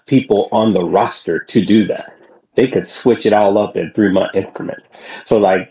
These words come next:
do a three-month itinerary, right? Team A does this coast, Team B does this coast.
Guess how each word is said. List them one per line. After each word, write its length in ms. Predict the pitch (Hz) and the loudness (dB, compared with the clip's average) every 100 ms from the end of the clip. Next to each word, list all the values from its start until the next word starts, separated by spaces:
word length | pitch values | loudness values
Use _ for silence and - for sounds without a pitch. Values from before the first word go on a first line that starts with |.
| - | -6
do 200 | - 123 | 2 2
a 80 | 104 | 4
three-month 420 | 135 127 123 113 | 2 2 2 2
itinerary, 600 | 101 101 120 98 90 80 | 0 0 -2 0 0 0
right? 280 | 85 90 - | 2 0 -2
Team 260 | 107 104 101 | -2 2 2
A 200 | 101 92 | 2 2
does 460 | 95 98 95 90 _ - - _ - | 4 4 2 -2 _ -20 -20 _ -6
this 260 | - 110 - | 0 0 0
coast, 480 | - 92 92 - _ - - _ | -2 0 0 -4 _ -20 -20 _
Team 300 | - 104 98 | 0 0 2
B 240 | 98 95 | 2 2
does 240 | 90 92 87 | 2 2 2
this 220 | 92 - | -4 -4
coast. 480 | 90 90 85 80 | -4 0 0 0